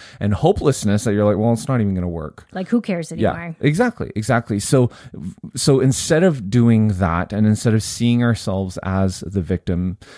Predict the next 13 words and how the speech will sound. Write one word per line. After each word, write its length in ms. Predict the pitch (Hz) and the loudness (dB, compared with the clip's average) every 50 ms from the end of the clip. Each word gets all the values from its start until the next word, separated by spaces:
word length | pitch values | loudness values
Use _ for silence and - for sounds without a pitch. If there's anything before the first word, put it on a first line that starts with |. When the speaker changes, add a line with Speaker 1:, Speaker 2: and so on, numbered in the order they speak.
| - - | -16 -6
Speaker 1:
Christina, 400 | - 113 - - 113 104 101 95 | -6 -6 -4 0 2 2 4 4
I 40 | |
really 340 | 92 95 104 104 107 110 107 | 4 4 2 2 2 2 2
like 260 | 87 95 95 95 - | 2 0 0 -2 -2
this 160 | - 95 - 101 | -4 -4 -2 0
idea 300 | 92 90 98 101 92 90 | 0 0 2 2 2 0
of 160 | 85 - - | 0 -2 -4
being 440 | 104 98 104 110 107 107 107 104 98 | 0 2 4 4 4 4 4 2 0
proactive 1080 | - - - 104 95 95 - - 85 87 87 90 - - - 69 58 58 76 90 - - - | -4 -4 -2 0 0 0 -2 -4 -4 -4 -4 -4 -6 -8 -8 -6 -6 -6 -8 -10 -10 -4 0
and 280 | 104 95 95 98 - - | 2 2 2 2 0 0
adjusting 840 | - 113 101 92 104 113 110 113 110 - - - 117 113 107 107 104 | 0 0 0 0 2 4 4 4 2 0 -4 -2 0 2 2 0 -2
our 300 | - - 90 98 98 98 92 | -2 -2 0 0 2 2 0
thinking 720 | - - - - 92 92 95 - - - 67 65 82 101 | -2 -4 -8 -6 -4 -4 -4 -4 -6 -10 -10 -10 -10 -10